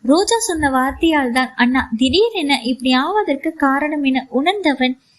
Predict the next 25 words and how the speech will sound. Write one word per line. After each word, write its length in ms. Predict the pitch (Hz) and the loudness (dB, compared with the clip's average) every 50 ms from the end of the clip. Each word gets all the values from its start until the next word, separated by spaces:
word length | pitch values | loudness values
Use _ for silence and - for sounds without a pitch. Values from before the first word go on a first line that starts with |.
| _ _ _ _ - | _ _ _ _ 0
தேவ் 320 | 208 254 294 381 440 427 427 | 2 4 4 4 2 0 0
தோளில் 360 | 381 320 294 294 311 311 311 | 0 0 0 0 -2 -2 0
கை 180 | 311 285 262 269 302 | 0 0 0 0 0
வைக்க, 300 | 311 320 294 247 - - 247 233 240 240 - _ _ - 214 | 0 0 -2 -2 0 0 0 0 0 -4 -12 _ _ -2 0
தீரனை 400 | 277 302 381 403 392 349 320 311 311 | 2 2 2 0 0 -4 -4 -6 -2
திரும்பி 380 | - 302 269 302 311 302 330 330 | 0 0 0 0 -2 0 0 0
பார்த்துவிட்டு 640 | 330 302 277 269 - - 277 254 254 214 - 247 233 240 - | 2 0 0 -2 -2 -2 -2 -2 -2 0 0 0 0 0 0
எதுவும் 420 | - 247 247 285 311 349 415 427 415 | 0 0 0 0 0 -2 -2 0 0
பேசாமல் 600 | 403 349 302 294 - 294 277 269 262 262 262 262 | 0 0 0 0 0 0 0 0 0 -2 -4 -2
அங்கிருந்து 640 | - 247 262 320 381 427 415 381 330 262 240 247 247 - - | -2 -2 -2 -2 0 0 0 0 2 0 0 0 0 -2 0
தனிமையை 480 | - 269 285 320 370 392 403 403 415 415 415 427 | 0 0 0 0 -4 -4 -2 0 0 0 0 0
தேடி 240 | 311 254 233 247 247 240 | 0 0 0 0 -2 0
நடந்து 380 | 233 254 262 294 330 381 403 381 | 0 0 0 0 0 0 -2 0
சென்றான் 500 | - 330 269 233 220 226 240 247 311 349 349 | 0 -2 -2 -2 0 0 0 0 0 0 0
தேவ். 200 | 269 262 240 220 226 - - - - - - _ _ _ _ _ _ _ _ _ _ _ _ _ _ _ _ _ _ _ _ _ _ _ _ _ _ _ - | 0 0 0 -2 -6 -12 -20 -20 -20 -20 -20 _ _ _ _ _ _ _ _ _ _ _ _ _ _ _ _ _ _ _ _ _ _ _ _ _ _ _ -6
சுற்றி 360 | - - 359 339 339 - 494 494 508 | -4 -4 -4 -2 2 2 2 2 2
பார்த்துவிட்டு 640 | 370 339 339 330 339 370 339 320 285 - - 262 254 254 - | -2 -2 -2 0 0 2 2 2 0 0 0 0 0 0 0
மாணவர்கள் 720 | 247 262 277 330 415 466 453 392 339 294 277 - 269 - - - | 0 2 2 2 0 0 0 0 0 0 0 0 -2 -2 -2 -2
ஒவ்வொருவராக 840 | - 262 277 285 392 453 453 466 453 453 403 359 302 269 269 302 302 | -2 -2 0 2 2 2 2 2 2 0 0 0 -2 0 0 0 0
பஸ்ஸில் 460 | 247 254 269 269 - - 415 403 381 | 2 0 0 -2 -2 -2 0 0 2
ஏற, 220 | 311 254 233 240 254 247 254 | 2 0 0 0 -2 -4 -4
கீர்த்தியும் 540 | - - 370 415 415 427 381 381 403 415 392 | 0 2 2 2 2 2 0 0 0 -2 0
ரோஜாவும் 580 | 339 311 294 285 - 277 254 233 240 262 233 - | 0 0 0 0 2 0 2 2 0 -2 -2 0
அவர்களும் 640 | - 269 294 349 415 427 - 349 285 294 254 - - | 0 2 2 2 2 2 2 0 0 0 -2 -2 0
ஏறினர். 560 | 285 285 269 269 262 262 262 254 240 220 | 0 0 2 0 0 2 2 2 0 0